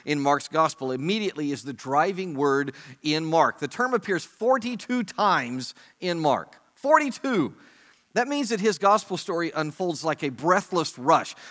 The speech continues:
Mar-, Mark is like an action movie that never stops to rest for even a second. And anyone who wants to follow the Messiah better keep up. Youth use, uh, is the term that we use that we translate immediately. The term that Mark uses, we translate immediately.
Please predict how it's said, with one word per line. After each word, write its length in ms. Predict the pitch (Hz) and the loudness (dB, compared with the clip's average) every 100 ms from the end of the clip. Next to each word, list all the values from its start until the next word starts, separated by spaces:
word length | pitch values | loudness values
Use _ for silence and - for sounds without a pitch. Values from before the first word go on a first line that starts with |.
| - | 0
Mar-, 200 | 175 - | 2 2
Mark 280 | 202 247 240 | 4 4 4
is 120 | 196 | 2
like 180 | 208 185 | 2 2
an 80 | 147 | -2
action 380 | 180 202 190 175 | -4 -4 -4 2
movie 200 | 170 160 | 2 2
that 120 | 147 | -4
never 180 | 170 185 | -4 -4
stops 300 | - 175 - | 0 0 0
to 80 | |
rest 260 | 151 165 - | -2 -2 -4
for 80 | 147 | -8
even 220 | 156 143 | -6 -6
a 40 | |
second. 500 | 120 - 170 214 180 _ - - - | -6 -6 -6 -8 -18 _ -20 -16 -6
And 100 | 143 | -2
anyone 300 | 214 240 226 | 0 2 2
who 80 | |
wants 160 | 214 208 | 2 0
to 80 | 165 | -2
follow 220 | 175 180 | 0 0
the 40 | |
Messiah 460 | 151 139 - 156 113 101 _ - | 0 -2 0 0 0 -8 _ -6
better 200 | 151 139 | -4 -4
keep 320 | 135 - 120 | -8 -10 -8
up. 320 | 110 85 _ _ _ _ _ _ _ _ _ _ - | -8 -10 _ _ _ _ _ _ _ _ _ _ -4
Youth 300 | 185 254 - | -2 -2 0
use, 440 | 170 131 - - | 0 0 -6 -6
uh, 380 | 151 131 120 117 | 0 4 4 2
is 180 | 143 127 | -2 -8
the 100 | 139 | -8
term 300 | - 180 160 | -4 -2 -2
that 80 | 143 | -2
we 120 | 143 | -2
use 240 | 143 143 127 | -2 -2 -4
that 80 | |
we 120 | 123 123 | -8 -8
translate 440 | 147 139 135 120 | -8 -6 -6 -6
immediately. 540 | 120 131 156 151 135 | -6 -4 -4 -4 -4
The 100 | 151 | -4
term 220 | 127 147 131 | -6 -8 -6
that 80 | |
Mark 260 | 123 131 - | -4 -4 -4
uses, 320 | 127 123 123 | -10 -10 -12
we 80 | 117 | -12
translate 320 | 135 131 120 | -10 -10 -8
immediately. 640 | 107 120 143 151 156 170 | -8 -6 -6 -6 -6 -6